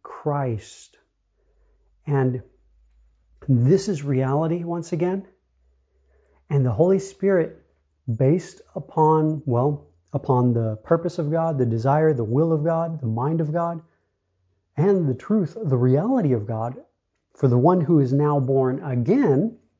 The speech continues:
the Spirit of God continues to work, preparing the ground of the heart,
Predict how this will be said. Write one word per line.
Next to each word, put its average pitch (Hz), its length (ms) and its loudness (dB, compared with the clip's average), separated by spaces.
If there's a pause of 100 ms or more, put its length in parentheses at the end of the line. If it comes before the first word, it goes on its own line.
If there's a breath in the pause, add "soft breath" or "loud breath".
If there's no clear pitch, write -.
(200)
the 139 60 0
Spirit 196 360 0
of 170 120 -6
God 127 320 -4
continues 226 680 0
to - 140 -4
work, 143 360 0
preparing 160 380 -2
the 135 60 -2
ground 143 300 0
of 220 60 -4
the 247 60 -2
heart, 123 400 -6